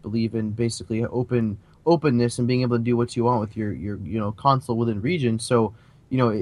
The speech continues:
it's a beautiful thing. And also, I mean, I feel like, again, this, this is, this could be just completely B S, but the people that are going out and actually getting J R P Gs and, like, wanting to play imports,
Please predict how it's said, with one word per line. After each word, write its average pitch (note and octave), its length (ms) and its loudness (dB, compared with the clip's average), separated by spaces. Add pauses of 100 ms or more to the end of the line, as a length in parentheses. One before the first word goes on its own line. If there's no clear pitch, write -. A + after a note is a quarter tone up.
it's A#2+ 180 -2
a C3 40 0
beautiful C3+ 360 0
thing. D#3 260 0
And B2 80 4
also, B2+ 360 6
I A#2+ 60 6
mean, A#2 260 2 (840)
I D3 120 0
feel E3 200 0
like, C#3+ 320 4 (360)
again, C#3+ 240 4
this, F3+ 160 2
this E3 200 0
is, D3+ 180 -2
this D3 180 -2
could C#3+ 200 -4
be B2+ 140 2
just A#2 220 -2
completely A2+ 400 -2
B A#2 180 0
S, A#2 120 2
but A#2+ 160 0 (260)
the - 80 -10
people G#3+ 260 2
that F#3 120 2
are D#3 40 2
going C#3 280 2
out B2 300 4
and A#2 340 2 (120)
actually A#2 340 -2
getting A#2+ 260 2
J A#2 120 0
R A2 100 0
P A2+ 120 -2 (200)
Gs G#2+ 100 -4
and, F2+ 140 -4
like, A2 180 -2
wanting B2 200 2
to A#2 60 0
play - 160 -4
imports, A#2 420 0